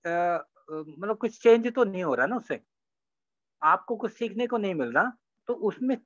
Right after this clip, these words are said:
change जरूर करें, जरूर करें। मैं भी करता हूँ, ऐसा नहीं है कि मैं कोई हंड्रेड परसेंट अपनी ही सारी चीजें बनाता हूँ, थोड़ा बहुत हंड्रेड परसेंट मैं उसमें change करता ही करता हूँ जो मुझे अच्छी लगती है।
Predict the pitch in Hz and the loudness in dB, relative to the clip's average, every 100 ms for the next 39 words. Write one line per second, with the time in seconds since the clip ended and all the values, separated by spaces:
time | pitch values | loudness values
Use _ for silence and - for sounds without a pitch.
0 | _ - 269 285 262 185 131 156 175 190 | _ -2 0 2 -2 -6 -2 0 0 -2
1 | - 113 - _ _ _ _ _ _ _ | -4 -6 -8 _ _ _ _ _ _ _
2 | _ _ _ _ 123 - 214 240 277 226 | _ _ _ _ -20 -4 -2 2 0 2
3 | 160 98 - _ _ 180 214 208 156 131 | 0 0 -14 _ _ -2 0 2 0 -4
4 | - 107 _ - 156 220 262 269 226 202 | -4 -8 _ -6 -4 -2 -2 -2 -2 0
5 | 180 170 180 165 - _ _ _ _ - | 0 0 -2 -2 -8 _ _ _ _ 0
6 | 156 175 180 165 - 165 - 151 147 180 | 2 2 0 -2 -2 -6 0 -2 0 0
7 | 185 170 160 147 - 156 143 135 120 165 | 0 2 0 -2 -4 -2 0 0 0 -4
8 | 269 _ _ _ _ _ _ 240 254 262 | -4 _ _ _ _ _ _ 2 4 4
9 | 240 254 254 - 156 175 196 233 240 196 | 6 4 2 -8 -2 0 0 -4 -2 -6
10 | 196 208 214 190 - 202 190 196 196 208 | -6 -6 -4 -4 -6 -6 -2 0 0 -2
11 | - 165 - 185 196 156 190 202 170 170 | 0 -2 4 2 4 0 -2 -4 -4 -4
12 | 175 175 - 190 185 151 - 143 98 | -2 -2 2 2 4 0 -2 -4 -4